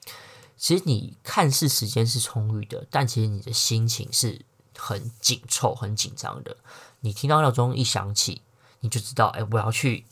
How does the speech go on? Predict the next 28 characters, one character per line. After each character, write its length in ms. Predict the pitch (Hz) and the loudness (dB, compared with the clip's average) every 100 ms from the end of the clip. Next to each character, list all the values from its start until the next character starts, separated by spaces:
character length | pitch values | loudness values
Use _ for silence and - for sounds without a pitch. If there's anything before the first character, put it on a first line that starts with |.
| _ _ _ _ | _ _ _ _
上 240 | - 120 104 | 0 0 4
班， 280 | 104 101 - - - | 4 2 -4 -12 -4
我 100 | 107 | -2
要 80 | |
去 100 | 104 | -2
上 260 | 117 - 101 | 0 2 0
课， 260 | - 117 - - - - | 0 -2 -2 -16 -20 -2
那 120 | 147 | 0
整 220 | 127 87 - | 0 -2 -8
个 120 | 73 | -10
的 480 | - 85 73 65 - 143 - _ _ | -2 0 2 -2 -6 -12 -16 _ _
节 240 | - 113 117 | 0 2 2
奏 400 | 117 143 101 - - - | 4 4 2 -6 -18 0
就 140 | 131 | 4
会 100 | 123 | 6
被 380 | 123 107 - - _ _ _ _ _ _ _ _ - | 6 4 0 -12 _ _ _ _ _ _ _ _ 0
带 180 | 120 | 2
着 140 | 98 - | 0 -6
跑， 340 | - - - _ _ _ _ _ - | -8 -8 -8 _ _ _ _ _ -6
你 100 | 117 | -2
不 140 | 156 | 2
能 100 | 151 | 2
很 200 | 110 95 | 2 0
从 260 | 98 123 127 | -2 0 2
容 180 | 107 101 | 0 0
的 160 | 107 | -2
去 160 | 107 113 | -2 -2
享 220 | - | -4